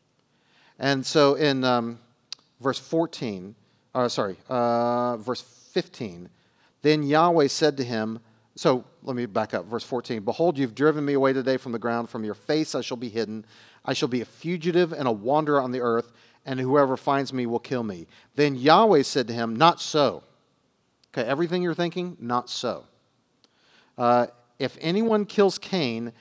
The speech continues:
vengeance shall be taken on him sevenfold." And Yahweh put a mark on Cain, lest any who found him should attack him. Then Cain went away from the presence of Yahweh and settled in the land of Nod,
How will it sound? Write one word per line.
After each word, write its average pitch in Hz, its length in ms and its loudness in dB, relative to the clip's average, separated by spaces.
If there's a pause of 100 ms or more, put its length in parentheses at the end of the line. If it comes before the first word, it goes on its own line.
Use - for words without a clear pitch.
(200)
vengeance 127 640 2
shall 131 220 -2
be 123 140 -2
taken 143 400 -2
on 113 140 -6
him 113 160 -4
sevenfold." 113 880 -6 (840)
And 123 160 -4
Yahweh 170 380 8
put 147 180 0
a 123 80 6
mark 165 400 4
on 123 140 0
Cain, 123 280 -6
lest 120 280 -4
any 170 200 -2
who 170 100 0
found 147 320 -2
him 123 140 -6
should 120 220 -6
attack 113 420 -6
him. - 240 -20 (1000)
Then 123 140 -8
Cain 139 300 -2
went 135 120 0
away 127 200 2
from 117 160 -8
the 110 60 -6
presence 117 400 -4
of 104 100 -8
Yahweh 107 320 0
and 104 200 -10
settled 117 420 -2
in 104 100 -6
the 101 60 -6
land 101 300 -4
of 92 80 -10
Nod, 98 400 -4